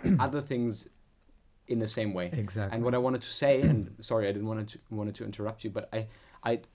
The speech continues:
Speaker 1: what I get from you and, and what I'm always saying as well is, like, this is a process. And, like,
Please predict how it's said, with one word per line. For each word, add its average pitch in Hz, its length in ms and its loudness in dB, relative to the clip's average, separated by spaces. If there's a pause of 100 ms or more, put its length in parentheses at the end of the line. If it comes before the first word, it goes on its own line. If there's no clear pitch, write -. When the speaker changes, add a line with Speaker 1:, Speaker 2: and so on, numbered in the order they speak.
Speaker 1:
what 117 180 2
I 113 60 4
get 147 220 0
from 131 220 -2
you 160 380 6
and, 113 500 2
and 117 140 -2
what 113 120 4
I'm 120 120 2
always 151 280 2
saying 139 300 2
as 113 100 0
well 123 220 2
is, 110 240 -4
like, 110 220 -2
this 156 160 -4
is 160 100 -2
a 139 60 -2
process. - 640 -2
And, 107 160 0
like, 110 180 0